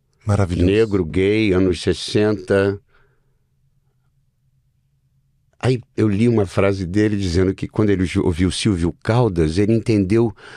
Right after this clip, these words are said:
Speaker 2: a primeira vez que ele ouviu um, um, um acorde dissonante. E aí eu tava na cama, assim, deitado, porque eu tinha lido isso, falei, "Uma-",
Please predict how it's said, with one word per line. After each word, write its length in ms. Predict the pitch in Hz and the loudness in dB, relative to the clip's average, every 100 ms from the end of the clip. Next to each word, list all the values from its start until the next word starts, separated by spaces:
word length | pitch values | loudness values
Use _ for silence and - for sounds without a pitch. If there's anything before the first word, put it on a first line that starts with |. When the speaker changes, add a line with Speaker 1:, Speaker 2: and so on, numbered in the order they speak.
| - | -10
Speaker 2:
a 100 | - | -6
primeira 300 | - 113 147 | 0 0 0
vez 180 | 131 127 | -2 -2
que 100 | - | -2
ele 80 | 110 | 0
ouviu 300 | 95 107 117 | 0 2 2
um, 200 | 110 - | 2 -2
um, 220 | 85 - - - | -6 -6 -10 -4
um 140 | 104 110 | 0 0
acorde 480 | - 107 110 101 | 0 -2 0 -2
dissonante. 1300 | 92 98 95 - 113 98 87 90 90 - - 76 73 _ _ _ _ _ _ _ _ _ _ _ _ _ _ _ _ _ - | -2 -2 -4 -2 0 2 2 2 0 -4 -6 -6 -8 _ _ _ _ _ _ _ _ _ _ _ _ _ _ _ _ _ -8
E 140 | 127 | -2
aí 140 | 135 165 | 0 0
eu 80 | 147 - | -4 -4
tava 220 | 143 139 | -4 -2
na 140 | 139 | -6
cama, 420 | - - 139 139 | -8 -4 -4 -4
assim, 260 | 113 - 160 | -8 -10 -10
deitado, 640 | 135 120 _ 131 143 143 | -10 -12 _ -8 -6 -8
porque 160 | - - | -12 -12
eu 40 | |
tinha 180 | - 127 | -6 -6
lido 420 | 107 113 101 95 | -4 -6 -6 -8
isso, 260 | 117 131 - | -6 -8 -12
falei, 200 | 110 120 | -12 -8
"Uma-", 220 | 123 113 | -8 -10